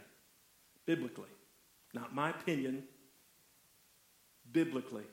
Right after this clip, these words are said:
And we're gonna use a lot of scripture. I hope you don't get bored with the Word of God. You're in the wrong house, the wrong sermon today.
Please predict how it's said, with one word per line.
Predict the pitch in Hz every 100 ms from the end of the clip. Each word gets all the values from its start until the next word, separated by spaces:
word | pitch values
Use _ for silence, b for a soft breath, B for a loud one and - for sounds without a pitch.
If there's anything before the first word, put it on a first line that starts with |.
| - -
And | 123
we're | 135
gonna | 147
use | 139 143 127
a |
lot | 123 131 143 175 -
of | 147
scripture. | - 175 - 131
I | 135
hope | 151 165
you | 156
don't | 165 151 160
get | 160 151 120
bored | 185 202 208 208 175 B -
with | 151 175
the |
Word | 147 156 190 208 202
of | 202 -
God. | 202 170 143 139
You're | 175
in | 156
the | 143 135
wrong | 151 185 220 233
house, | 185 196 175 165 139
the | 139
wrong | 143 185 226 226
sermon | - 226 165 147 139 - B B B B -
today. | 160 156 143 120